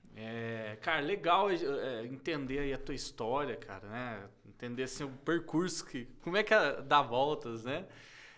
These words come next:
E a gente já tá encaminhando pra encerrar, cara, né? Mas, assim, uma coisa que eu ainda queria deixar pro pessoal, que eu sei que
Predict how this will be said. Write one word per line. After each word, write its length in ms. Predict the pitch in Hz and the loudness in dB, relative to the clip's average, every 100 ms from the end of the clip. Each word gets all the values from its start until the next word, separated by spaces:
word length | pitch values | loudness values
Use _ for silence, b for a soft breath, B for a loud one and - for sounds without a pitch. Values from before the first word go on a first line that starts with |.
| _ | _
E 340 | 117 120 123 120 | -4 0 2 0
a 40 | |
gente 180 | 120 147 | 0 0
já 100 | 165 | 0
tá 140 | 165 | 0
encaminhando 500 | 160 160 156 147 147 | -2 -2 -2 0 -2
pra 140 | 143 143 | -2 -6
encerrar, 600 | 127 127 110 107 147 170 | -4 -2 2 4 4 4
cara, 320 | 120 95 98 - | -2 -6 -8 -14
né? 280 | 107 120 165 b b b b | -8 -6 -6 b b b b
Mas, 600 | - 113 127 135 139 131 | -8 0 4 6 4 4
assim, 720 | 143 143 - 156 139 123 110 98 101 | 0 -2 -2 -2 0 -2 -4 -6 -8
uma 160 | 117 151 | -4 -2
coisa 260 | 170 190 | 2 2
que 100 | 190 | 2
eu 80 | 180 | 2
ainda 160 | 180 180 | 2 0
queria 360 | - 165 175 | -4 -4 -2
deixar 400 | 170 170 - 160 | 0 0 2 2
pro 100 | 156 | 2
pessoal, 480 | - 160 - 117 143 | -2 -2 2 6 6
que 100 | 143 135 | 4 -2
eu 60 | |
sei 260 | 127 135 131 | -2 -2 -4
que 320 | - 117 104 | -4 -6 -6